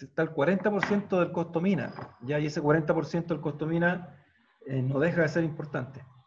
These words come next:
¿ya? <clears throat> Muchachos, sé que quedamos pendientes,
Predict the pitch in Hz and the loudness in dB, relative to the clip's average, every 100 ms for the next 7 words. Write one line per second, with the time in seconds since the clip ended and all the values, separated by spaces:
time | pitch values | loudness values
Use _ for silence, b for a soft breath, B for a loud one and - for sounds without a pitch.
0 | _ _ - 127 160 - - _ _ _ | _ _ -4 -2 -2 -6 -20 _ _ _
1 | _ _ _ _ _ _ _ _ _ _ | _ _ _ _ _ _ _ _ _ _
2 | _ - 302 - - - - - 151 214 | _ 8 8 6 -6 -14 -16 -4 4 4
3 | 208 143 - - _ _ _ _ _ - | 4 0 -2 -20 _ _ _ _ _ -20
4 | _ _ - - 202 208 196 196 196 - | _ _ -8 0 6 6 8 6 4 2
5 | - 160 160 202 208 226 | -2 0 4 4 4 2